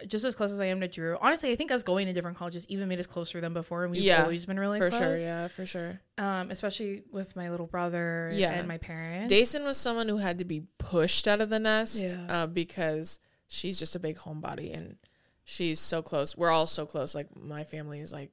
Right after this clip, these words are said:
Speaker 2: we're all ridiculously
Speaker 1: Yeah.
Speaker 2: close. So,
Speaker 1: Like,
Speaker 2: like,
Speaker 1: the first, like, two weeks when I lived in, well, first of all, my mom bought me, like, a bunch of groceries, like Nutella and stuff to make, like, sandwiches and saimingi and whatever.
Speaker 2: Yeah.
Speaker 1: And I, instead of using my, like,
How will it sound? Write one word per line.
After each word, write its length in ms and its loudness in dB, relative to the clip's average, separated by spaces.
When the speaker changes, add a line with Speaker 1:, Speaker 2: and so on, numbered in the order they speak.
Speaker 2:
we're 180 -8
all 260 -10
ridiculously 640 -4
Speaker 1:
Yeah. 80 -4
Speaker 2:
close. 240 0
So, 160 2
Speaker 1:
Like, 80 2
Speaker 2:
like, 140 4
Speaker 1:
the 100 2
first, 420 -2
like, 200 -6
two 260 -2
weeks 320 -2
when 100 -2
I 120 -2
lived 180 -4
in, 160 -4
well, 140 2
first 180 -4
of 60 -4
all, 40 0
my 140 0
mom 260 -2
bought 140 0
me, 80 -2
like, 140 -4
a 40 -4
bunch 200 -4
of 80 -8
groceries, 560 -6
like 260 -8
Nutella 580 -4
and 120 -6
stuff 100 -10
to 100 -14
make, 120 -8
like, 100 -6
sandwiches 480 -8
and 240 -10
saimingi 600 -6
and 100 -6
whatever. 480 -6
Speaker 2:
Yeah. 360 4
Speaker 1:
And 420 2
I, 560 2
instead 300 -4
of 80 -2
using 320 -2
my, 140 0
like, 200 -2